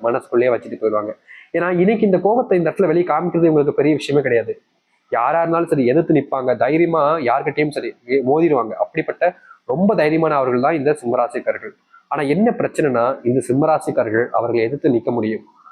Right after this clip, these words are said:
ஆனா, அடுத்த நாள் வீட்டுல குடும்பத்தார்களுக்கு சாப்பாடு வேணுமே, காசு வேணுமே, குழந்தைங்களுக்கு ஃபீஸ் கட்டணும்,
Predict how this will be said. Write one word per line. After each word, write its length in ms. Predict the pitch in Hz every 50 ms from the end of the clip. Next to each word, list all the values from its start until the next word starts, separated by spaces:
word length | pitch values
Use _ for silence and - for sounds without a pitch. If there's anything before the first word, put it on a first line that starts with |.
| - _ _
ஆனா, 200 | - 123 131 127
அடுத்த 320 | 120 127 151 180 180 180 175
நாள் 260 | 175 185 208 185 143
வீட்டுல 300 | 139 151 147 - 139 139
குடும்பத்தார்களுக்கு 600 | - 139 139 151 151 151 147 131 131 123 123 135
சாப்பாடு 400 | 127 - 120 120 - 135 127 127
வேணுமே, 460 | 123 117 110 110 107 110 107 110 - _
காசு 340 | - 123 131 - - 135
வேணுமே, 240 | 117 113 110 110 110 - - _ _ _ _
குழந்தைங்களுக்கு 440 | 139 139 143 156 147 143 135 143 135 -
ஃபீஸ் 220 | 156 151 - -
கட்டணும், 280 | 123 - 120 117 120